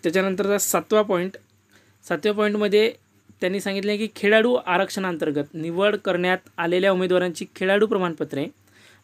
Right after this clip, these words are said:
महाराष्ट्र शासन निर्णय क्रमांक त्यांनी हे दिलेले आहे, ते तुम्ही वाचून घ्या. तुम्ही पीडीएफमध्ये सुद्धा वाचू शकता, त्याची डिस्क्रिप्शन मी लिंक, अ, डिस्क्रिप्शन बॉक्समध्ये लिंक देतो आहे, तिथूनसुद्धा हे डाउनलोड करून तुम्ही वाचू शकता.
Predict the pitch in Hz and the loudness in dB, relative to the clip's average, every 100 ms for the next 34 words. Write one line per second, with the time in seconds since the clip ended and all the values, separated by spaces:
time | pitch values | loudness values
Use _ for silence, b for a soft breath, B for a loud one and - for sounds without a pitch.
0 | - 165 196 - 220 - 180 202 202 269 | -2 2 2 0 -2 0 0 -2 -4 -8
1 | b b b b _ 208 196 202 208 220 | b b b b _ -6 0 2 4 2
2 | 240 233 196 202 202 185 196 220 - _ | 2 0 -2 0 -2 -2 -2 -2 -8 _
3 | - 180 196 196 180 190 208 208 185 196 | -4 -2 0 0 2 4 4 4 2 -2
4 | - _ _ _ 190 190 202 190 - 214 | -8 _ _ _ -6 -4 0 0 0 -2
5 | 208 175 196 294 185 185 185 185 B B | 0 0 -2 -6 -4 -2 -4 -6 B B
6 | _ 202 185 196 190 202 196 196 190 185 | _ -6 2 2 2 -2 -2 0 2 2
7 | 165 202 185 - 180 180 156 180 165 - | 0 -4 -6 -4 -4 -4 -6 -4 -6 -4
8 | 190 185 185 185 175 175 170 208 165 160 | -6 -2 0 2 2 0 -4 -6 -4 -2
9 | 151 147 156 160 156 - 185 190 190 185 | 0 -2 -4 -4 -6 -4 -4 -2 0 0
10 | 180 180 180 175 180 170 151 185 b b | 0 -2 0 0 0 0 0 -2 b b
11 | b b b _ 180 196 180 180 180 196 | b b b _ -6 -4 -2 0 2 2
12 | 180 165 175 180 180 180 175 175 170 156 | 2 0 2 0 0 -2 0 0 0 -2
13 | 175 165 - 185 | -6 -8 -10 -10